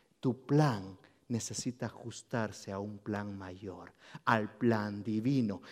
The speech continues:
Estás viviendo nada más por vivir. No te olvides de que Dios tiene un propósito para ti". Las interrupciones de Dios son las primeras cosas que llaman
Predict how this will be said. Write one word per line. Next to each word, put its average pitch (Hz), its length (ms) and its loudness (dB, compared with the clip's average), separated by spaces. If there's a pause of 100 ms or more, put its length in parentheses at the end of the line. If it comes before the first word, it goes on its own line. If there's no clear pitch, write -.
Estás 147 460 0
viviendo 151 580 4
nada 151 260 4
más 139 240 2
por 139 240 6
vivir. 127 540 10 (160)
No 190 220 10
te 202 120 8
olvides 175 540 10
de 147 160 8
que 151 160 8
Dios 196 320 10
tiene 170 160 8
un 170 140 4
propósito 180 760 8
para 131 320 8
ti". 139 220 6 (180)
Las 196 200 12
interrupciones 202 1200 8
de 156 180 8
Dios 175 500 10 (140)
son 247 300 8
las 240 140 10
primeras 226 500 10
cosas 220 420 8
que 214 220 8
llaman 175 420 12